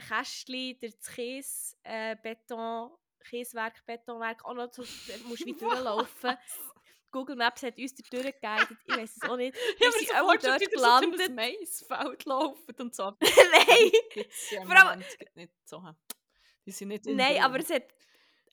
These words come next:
Speaker 1: Aber dann hat's gerade so ein bisschen geschneit und Schnee gehabt, tatsächlich. Ja, sind wir gelaufen, sind wir her und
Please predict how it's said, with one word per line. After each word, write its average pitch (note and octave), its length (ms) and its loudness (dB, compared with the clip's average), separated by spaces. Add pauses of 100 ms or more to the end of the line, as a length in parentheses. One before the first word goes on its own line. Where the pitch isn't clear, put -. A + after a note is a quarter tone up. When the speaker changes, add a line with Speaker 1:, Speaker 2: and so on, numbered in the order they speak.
Speaker 1:
Aber B3+ 220 -6
dann C4+ 220 -4
hat's B3 160 -8
gerade - 160 -14
so - 100 -10
ein C#4 160 -10
bisschen - 280 -14
geschneit A#3 420 -6
und - 160 -14
Schnee F#3+ 320 -12
gehabt, F#3 380 -14
tatsächlich. - 600 -20 (1080)
Ja, C#4+ 260 2
sind C4+ 160 -10
wir C4 80 -12
gelaufen, D#4+ 460 -12
sind B3+ 200 -14
wir A3+ 100 -18
her C4 500 -10 (560)
und A3 480 -8